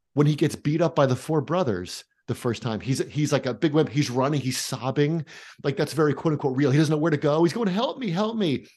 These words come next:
He wishes he were tougher. But then what happens later in the movie?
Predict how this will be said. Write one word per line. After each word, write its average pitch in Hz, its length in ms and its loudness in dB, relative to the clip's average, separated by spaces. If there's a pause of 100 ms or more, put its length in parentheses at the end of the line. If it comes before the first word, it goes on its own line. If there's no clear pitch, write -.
(380)
He 151 80 0
wishes 180 360 2
he 160 100 2
were 147 120 2
tougher. 143 560 -2 (360)
But 104 100 -6
then 139 140 6
what 170 120 4
happens 156 440 4
later 151 240 4
in 143 80 4
the 143 60 2
movie? 120 360 -2